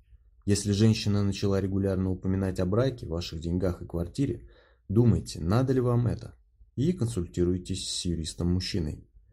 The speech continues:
Ну и всегда помните, что порядка двадцати процентов мужей по наивности обеспечивают детей, не имеющих к ним никакого генетического отношения. Кстати, об эмоциональной безопасности. Это очень важно.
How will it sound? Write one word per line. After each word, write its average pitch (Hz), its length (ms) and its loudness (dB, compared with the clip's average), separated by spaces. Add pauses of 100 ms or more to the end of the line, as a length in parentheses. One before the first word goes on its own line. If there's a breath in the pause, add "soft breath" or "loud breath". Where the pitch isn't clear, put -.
(280)
Ну 95 100 4
и 98 40 8
всегда 110 340 4
помните, 117 480 2
что 80 340 -6
порядка 87 420 -4
двадцати 87 400 -4
процентов 87 600 -6
мужей 92 520 -2 (220 loud breath)
по 131 60 2
наивности 143 540 2
обеспечивают 110 720 0
детей, 101 360 0
не 95 200 2
имеющих 95 520 -2
к - 40 -4
ним 95 280 2
никакого 117 540 2
генетического 87 840 -2
отношения. 78 640 -6 (920)
Кстати, 131 720 0
об 87 220 -2
эмоциональной 92 680 0
безопасности. 92 920 -4 (300)
Это 95 200 -2
очень 107 300 2
важно. 82 420 -2